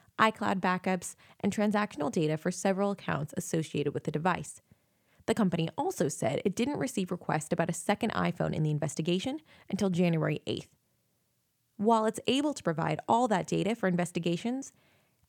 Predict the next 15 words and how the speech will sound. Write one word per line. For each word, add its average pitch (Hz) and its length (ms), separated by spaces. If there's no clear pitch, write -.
Apple 311 220
remains 302 340
steadfast 165 540
that 170 80
it 160 80
won't 190 240
create 226 320
a - 20
backdoor 175 560
to - 140
encryption 170 500
to - 80
help 175 320
with - 80
investigations. - 840